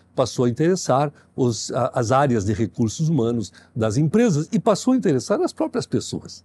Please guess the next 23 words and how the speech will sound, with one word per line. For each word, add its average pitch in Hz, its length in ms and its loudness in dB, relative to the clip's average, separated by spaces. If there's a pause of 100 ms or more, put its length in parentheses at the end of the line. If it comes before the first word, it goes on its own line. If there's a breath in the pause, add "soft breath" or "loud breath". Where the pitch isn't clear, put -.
(580 soft breath)
Né? 156 120 -2
Porque, 135 260 -4
na 165 100 4
realidade, 175 640 4 (500 loud breath)
a 160 80 2
gente 151 200 2
fala 170 200 6
muito 147 460 4
que - 100 0
a 131 60 4
produtividade 127 720 2
depende 143 380 2
das 117 180 0
boas 117 300 2
relações, 131 680 2
porque, - 180 -10
afinal 120 220 -4
de 101 80 -4
contas, 131 240 -2
fazemos 117 400 -2
tudo 123 220 0
em 107 100 0
equipe, - 540 -2